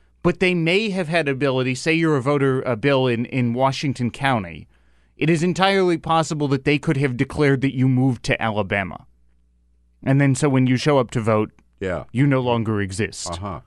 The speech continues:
Speaker 2: Huh.
Speaker 1: Uh, so they may not have been able to change votes, but they might have been able to change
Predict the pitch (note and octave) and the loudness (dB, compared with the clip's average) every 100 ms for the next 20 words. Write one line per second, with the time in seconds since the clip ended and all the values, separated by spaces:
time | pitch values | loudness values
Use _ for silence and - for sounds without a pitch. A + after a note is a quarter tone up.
0 | _ _ _ G2 - _ _ B2 A#2+ - | _ _ _ -12 -12 _ _ -4 -2 0
1 | C#3 C#3+ F3+ F3+ E3 C#3 D3+ D3 C#3+ C3+ | 0 2 2 2 0 0 -2 -2 -2 -4
2 | - C#3+ B2+ A2 A#2+ B2+ B2 - A2 B2+ | -2 -2 -2 -2 -2 -2 -2 -10 -8 -4
3 | C3 C#3 D3 C3+ A#2 B2 B2 A#2+ - A#2+ | 0 2 2 0 0 2 0 -2 -6 -8
4 | A2 - - C3+ C3 C3 B2+ A#2+ F#2+ - | -8 -8 -8 -4 -2 0 0 -2 -6 -18